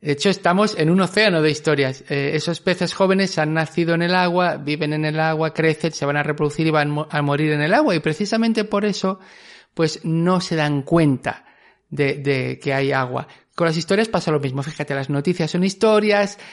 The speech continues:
las, bueno, toda la ficción que consumimos, se-, series, películas, eh, eh, novelas, son historias,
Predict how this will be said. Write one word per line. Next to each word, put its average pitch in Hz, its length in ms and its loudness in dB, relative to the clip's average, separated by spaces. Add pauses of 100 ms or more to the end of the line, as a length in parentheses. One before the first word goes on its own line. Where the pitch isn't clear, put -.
(140)
las, 151 540 2
bueno, 151 200 0
toda 156 160 2
la 160 60 2
ficción 156 320 -2
que 147 80 -6
consumimos, 143 640 -4
se-, 143 260 -4
series, 143 520 -2
películas, 143 840 -6
eh, 143 320 -2 (280)
eh, 147 180 -6
novelas, 147 480 0
son 165 160 0
historias, 202 480 0